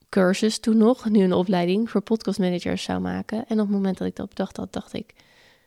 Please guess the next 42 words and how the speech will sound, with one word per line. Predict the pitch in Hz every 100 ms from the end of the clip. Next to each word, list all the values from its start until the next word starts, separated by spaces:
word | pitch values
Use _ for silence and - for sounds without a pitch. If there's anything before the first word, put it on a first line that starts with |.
| _
Ja, | 190 -
ik | 208
ben | 208
wel | 196
gek. | - 294 - -
Ik | 214
wil | 214
dit | 202 196
zelf | 202 190
ook | - -
gaan | 349
doen. | 349 330 233 - - - _ _ _
En | - 220 214
zo | 202 180 175
geschiedde. | - 247 - - 349 - - _ _ _ _ _ _ _
Toen | -
heb | 208 202
ik | 202 -
de | 196
klant | 185 208 208 196 -
met | 208 190
wie | 208 190
ik | 185
een | 190 196
vip, | - 220 -
eh, | - 214 214
een | - 180
vip-dag | 202 - 196 -
zou | 196
doen, | 190 202
een | 214
V | 202
I | 196 165
P-day, | - 190 185 175 196
een | 202
vip-dag, | 202 185 180 240 - - - - _
heb | - 202
ik | 196 -
gevraagd: | 196 185 170 196 -
wil | 202 202
je | 220 214
niet | 208 202 196